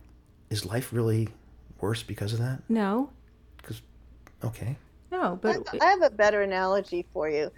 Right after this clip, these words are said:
Speaker 3: So let's say you're going down the driveway and there's one of those big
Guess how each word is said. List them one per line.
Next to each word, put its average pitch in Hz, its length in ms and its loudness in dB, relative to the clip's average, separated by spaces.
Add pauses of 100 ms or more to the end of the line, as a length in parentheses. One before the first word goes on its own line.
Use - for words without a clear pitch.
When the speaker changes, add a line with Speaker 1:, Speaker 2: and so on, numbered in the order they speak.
(180)
Speaker 3:
So - 160 2
let's 302 280 4
say 359 180 4
you're 285 120 4
going 240 360 2
down 214 220 4
the 202 100 2
driveway 180 680 4
and 175 100 -2
there's 165 240 -6
one 202 140 2
of 196 100 2
those 180 240 2
big 190 500 6